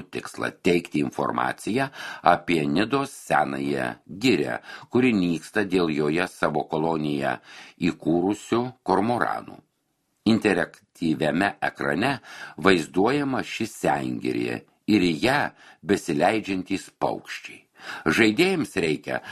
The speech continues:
labai aktyviai mojuoti rankomis, kad išbaidytų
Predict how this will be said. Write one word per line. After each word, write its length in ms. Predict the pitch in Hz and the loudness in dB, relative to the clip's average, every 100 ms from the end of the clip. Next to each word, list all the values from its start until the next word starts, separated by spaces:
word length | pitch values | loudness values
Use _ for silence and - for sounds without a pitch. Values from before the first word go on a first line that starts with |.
| - | -4
labai 400 | 82 104 98 170 - - | 2 4 4 0 -2 -4
aktyviai 580 | 85 - - 80 123 | -4 -4 -2 0 0
mojuoti 480 | 135 87 76 71 - | 0 0 0 -2 -2
rankomis, 720 | 71 80 82 87 139 160 - - - - | 0 2 0 0 -2 -2 -6 -14 -18 -18
kad 320 | - 110 123 - | 2 4 4 0
išbaidytų 960 | 110 85 80 85 71 92 98 - 110 | -2 0 0 0 0 -2 -2 0 2